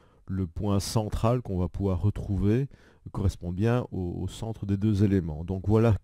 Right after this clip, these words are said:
comment j'ai modélisé le, la base. Donc j'ai dessiné un rectangle, j'ai utilisé ensuite l'outil décalage, j'ai supprimé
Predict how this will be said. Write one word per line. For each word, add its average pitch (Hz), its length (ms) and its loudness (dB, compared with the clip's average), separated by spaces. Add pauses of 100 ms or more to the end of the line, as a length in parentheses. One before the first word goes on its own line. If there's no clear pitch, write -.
comment 131 400 0
j'ai 101 320 0
modélisé 98 800 2 (420)
le, 82 840 -4 (580)
la 82 100 -2
base. 165 420 2 (420)
Donc 98 140 -4
j'ai 98 100 2
dessiné 95 380 -2
un 92 80 2
rectangle, 131 580 -2
j'ai 107 140 0
utilisé 95 400 -2
ensuite - 400 -4
l'outil 90 400 -6 (720)
décalage, 120 840 4 (1600)
j'ai 98 360 -4
supprimé - 520 -4